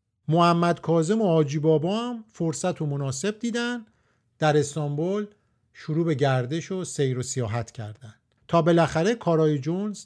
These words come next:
تموم شد. تو استانبول به جونز گفتن طبق دستوری که به یک کشتی جنگی انگلیسی داده شده،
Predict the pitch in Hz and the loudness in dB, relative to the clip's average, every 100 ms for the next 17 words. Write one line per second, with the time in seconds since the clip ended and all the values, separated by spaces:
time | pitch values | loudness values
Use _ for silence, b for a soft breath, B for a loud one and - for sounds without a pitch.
0 | _ - 135 117 104 - - _ _ _ | _ -2 -2 -2 -6 -14 -20 _ _ _
1 | _ _ _ _ _ _ _ _ _ _ | _ _ _ _ _ _ _ _ _ _
2 | _ _ _ _ _ - 202 185 - 190 | _ _ _ _ _ 4 4 4 2 0
3 | 185 233 226 202 175 233 208 240 226 - | 2 2 2 2 2 -2 0 -2 -2 0
4 | 165 156 160 - _ _ _ _ _ _ | 0 0 -4 -10 _ _ _ _ _ _
5 | _ - 233 233 175 143 165 156 - 202 | _ 2 2 2 -2 2 0 0 -2 -2
6 | 165 - 131 135 135 170 - 143 - 165 | -2 -2 -2 0 0 -2 -2 -4 -2 -2
7 | 135 135 123 120 135 127 120 117 113 131 | 0 0 0 0 -2 -2 -6 -8 -6 -6
8 | 120 117 113 - 127 113 165 143 127 | -4 -4 -4 -8 -6 -2 2 2 0